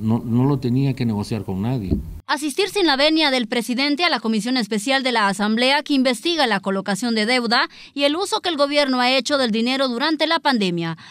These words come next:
Speaker 2: fue para el expresidente del Banco Central de Reserva el fin de más de veinte años de carrera técnica dentro de la entidad.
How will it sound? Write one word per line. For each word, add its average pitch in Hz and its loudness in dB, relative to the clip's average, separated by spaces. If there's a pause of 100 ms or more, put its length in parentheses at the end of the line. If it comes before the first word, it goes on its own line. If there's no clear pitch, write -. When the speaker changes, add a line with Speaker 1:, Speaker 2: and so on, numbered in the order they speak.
(100)
Speaker 2:
fue 277 0
para 294 2
el 262 0
expresidente 269 0
del 254 2
Banco 254 0
Central 233 -2
de 247 -2
Reserva 254 2
el 269 -2
fin 277 0 (240)
de 254 0
más 311 4
de 302 0
veinte 302 0
años 285 0
de 208 0
carrera 233 0
técnica 294 0
dentro 302 -2
de 277 0
la 240 0
entidad. 170 0